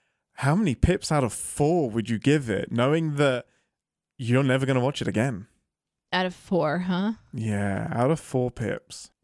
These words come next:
Speaker 2: Two?
Speaker 1: Interesting. That's what I would have guessed. I'm,
Speaker 2: Yeah.
Speaker 1: I'm giving it a three 'cause I do have, I do have a lot of fun with it. Um,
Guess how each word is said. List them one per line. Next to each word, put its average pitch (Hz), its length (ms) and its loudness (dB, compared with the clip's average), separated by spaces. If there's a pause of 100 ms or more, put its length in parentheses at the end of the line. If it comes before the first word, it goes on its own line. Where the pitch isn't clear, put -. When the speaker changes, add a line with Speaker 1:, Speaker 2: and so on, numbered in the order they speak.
Speaker 2:
Two? 226 380 -2 (1040)
Speaker 1:
Interesting. 170 680 2
That's 147 180 0
what 208 100 2
I 202 60 4
would 196 140 0
have 202 120 -6
guessed. 139 440 -2
I'm, 202 160 4
Speaker 2:
Yeah. 233 140 0
Speaker 1:
I'm 311 120 0
giving 247 240 4
it 170 120 4
a 147 80 2
three 104 560 -6
'cause 139 180 2
I 135 100 2
do 151 240 2
have, 131 340 0 (520)
I - 80 0
do 147 120 2
have 151 140 2
a 143 40 2
lot 135 220 4
of 127 80 -2
fun - 280 2
with 104 120 4
it. 104 180 -2 (160)
Um, 110 500 2